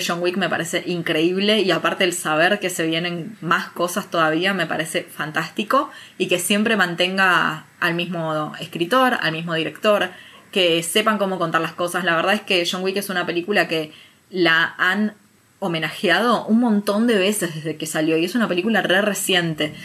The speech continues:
Ya si, por ejemplo, pensamos en Falcon and the Winter Soldier, ahí hubo un episodio que, bueno, est-, estuvo escrito por el mismo escritor, guionista, así que ahí es cuando lo vimos mucho más homenajeado, pero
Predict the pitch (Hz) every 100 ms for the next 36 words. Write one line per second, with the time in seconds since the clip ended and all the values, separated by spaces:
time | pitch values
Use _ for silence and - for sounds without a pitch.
0 | - - - - 220 247 220 170 170 196
1 | 196 202 170 165 185 208 202 170 160 156
2 | 180 180 185 170 165 170 170 165 202 214
3 | 247 254 - 160 175 214 156 185 170 165
4 | 160 - 175 202 160 160 156 151 - 170
5 | 202 196 - 202 160 156 147 160 165 156
6 | - 165 196 190 214 - 170 170 185 190
7 | 220 247 - - - 180 170 185 180 175
8 | - 165 170 196 220 190 - 165 160 156
9 | 147 160 165 170 - - _ 151 175 175
10 | 175 165 160 165 - 170 165 - 190 185
11 | 208 202 175 165